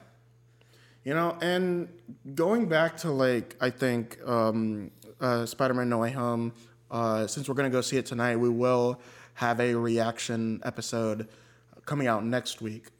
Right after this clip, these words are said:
Um, but anyway, um,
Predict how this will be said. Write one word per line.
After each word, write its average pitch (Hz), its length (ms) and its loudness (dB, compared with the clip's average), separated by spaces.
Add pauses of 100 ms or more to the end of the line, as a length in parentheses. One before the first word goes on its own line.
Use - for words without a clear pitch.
(400)
Um, 107 440 -6 (720)
but 131 120 0
anyway, 120 400 2 (600)
um, 120 340 2